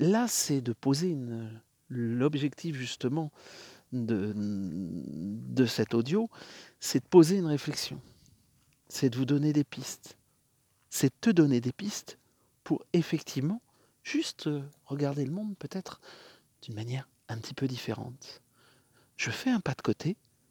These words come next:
et je regarde effectivement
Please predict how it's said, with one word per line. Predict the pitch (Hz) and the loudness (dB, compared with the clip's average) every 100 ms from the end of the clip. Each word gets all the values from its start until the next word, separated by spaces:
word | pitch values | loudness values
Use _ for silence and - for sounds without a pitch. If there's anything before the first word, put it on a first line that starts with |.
| _ _ _ _ _ 127 | _ _ _ _ _ -2
et | 120 - - | 0 -2 -4
je | 117 | -6
regarde | 107 120 160 208 139 - | -4 -4 -4 -6 -14 -16
effectivement | 120 - 117 - 107 143 | -12 -10 -12 -8 -8 -6